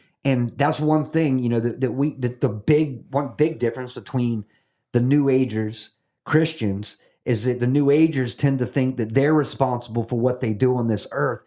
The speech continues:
Christians go, "Uh-uh, I only did that because God allowed me, or God was working through me or in me," you know what I'm saying? But giving praise to him for the things that we accomplish, um, unlike a lot of the pagans and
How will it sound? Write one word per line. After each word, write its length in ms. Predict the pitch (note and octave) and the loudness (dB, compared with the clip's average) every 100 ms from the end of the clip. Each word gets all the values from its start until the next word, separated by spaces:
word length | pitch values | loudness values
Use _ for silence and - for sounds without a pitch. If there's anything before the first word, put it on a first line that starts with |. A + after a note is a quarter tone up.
| _ _ | _ _
Christians 480 | - D3+ D3+ C#3+ B2+ | 2 2 2 0 0
go, 240 | A2 B2 | 2 2
"Uh-uh, 360 | A#2 D3 B2+ E2 - _ - B2 | 2 0 -2 -8 -10 _ -6 2
I 140 | C#3+ | 4
only 220 | F3 C3+ | 4 0
did 240 | B2+ C3 A#2+ | 0 2 2
that 200 | C3 - | 2 0
because 260 | A#2 A#2 | -2 0
God 240 | G2+ C3+ B2+ | 2 0 0
allowed 520 | G#2 G#2 C#3+ C#3+ E2+ | -2 0 2 0 -6
me, 200 | - - _ - | -14 -20 _ -2
or 180 | C3+ | 0
God 280 | G#2+ C3+ C3+ | 2 0 2
was 140 | B2 A2 | 0 0
working 400 | B2+ B2+ G#2+ F#2 | -2 -2 -6 -6
through 340 | - D3 D3+ | 0 2 2
me 200 | G2 D2 | -2 -10
or 180 | - G#2 D#3+ | -8 -4 0
in 260 | D#3 D3 | 2 2
me," 80 | G2+ | -2
you 140 | F#2+ | -2
know 60 | A#2 | -2
what 60 | A2 | 0
I'm 40 | |
saying? 340 | C3+ C3 C3+ B2 | 0 0 0 0
But 200 | A#2 - - _ _ B2+ | -2 -4 -20 _ _ -2
giving 340 | A#2+ D#3 C#3+ | 0 2 0
praise 340 | - D3+ D3 C#3 | 0 0 2 0
to 100 | C3 | -4
him 360 | A2+ B2+ D#3+ D#3 | -2 2 2 0
for 100 | B2+ | -2
the 140 | A2 | -6
things 380 | G#2 C3+ C3 A2 | 0 0 0 -2
that 100 | A2+ | -2
we 220 | B2+ C3+ | 0 2
accomplish, 800 | B2+ - C3 C#3+ G2 F#2+ - - _ _ _ _ _ - | 2 -2 -2 -2 -4 -8 -10 -16 _ _ _ _ _ -2
um, 260 | A#2+ A#2 - | 0 0 0
unlike 420 | D3+ D3+ C#3 C3 | 0 2 0 0
a 40 | B2 | 0
lot 180 | B2 | 0
of 60 | C3 | 0
the 80 | A#2 | -2
pagans 600 | B2 C3 B2 A#2+ A#2 G#2+ | 0 0 0 -2 -2 0
and 260 | A2+ G#2+ | 0 0